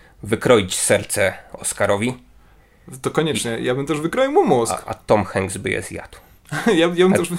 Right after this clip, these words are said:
Speaker 2: <laughs> wykroił mózg i dał, dał, dał, dał Spielbergowi, e, mózg za ten film. Według mnie to jest znakomite kino. Jest to najlepszy Spielberg od dawna i, e, przywrócił we mnie takie st-, tak-, takie twierdzenie, którego kiedyś mocno się trzymałem, że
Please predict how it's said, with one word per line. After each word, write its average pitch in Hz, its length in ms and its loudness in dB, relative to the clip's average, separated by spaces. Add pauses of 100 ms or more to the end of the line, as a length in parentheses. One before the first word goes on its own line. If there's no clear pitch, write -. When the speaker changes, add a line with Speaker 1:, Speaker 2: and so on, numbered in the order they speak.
(120)
Speaker 2:
<laughs> 165 200 -4
wykroił 165 360 0
mózg 139 380 0
i 143 60 -2
dał, 139 300 2
dał, 127 220 -2
dał, 123 180 -2
dał 127 220 -4
Spielbergowi, 123 680 -2
e, 120 240 -4
mózg 139 320 -2
za 143 120 2
ten 131 140 -6
film. 139 280 -4 (260)
Według 190 320 2
mnie 240 100 -2
to 180 80 0
jest 147 160 -2
znakomite 139 560 -2
kino. 117 320 -4
Jest 131 160 -2
to 139 60 -2
najlepszy 139 340 0
Spielberg 127 400 -4
od 123 120 -6
dawna 117 540 -2 (300)
i, 131 380 -2 (200)
e, 135 40 -12
przywrócił 160 480 0
we 151 140 2
mnie 156 160 -2
takie 135 460 0
st-, - 260 -4
tak-, 131 180 -4 (160)
takie - 180 -6
twierdzenie, 139 560 0
którego 135 260 0
kiedyś 135 220 -6
mocno 139 280 -4
się 131 120 -8
trzymałem, 135 640 -2
że 127 300 0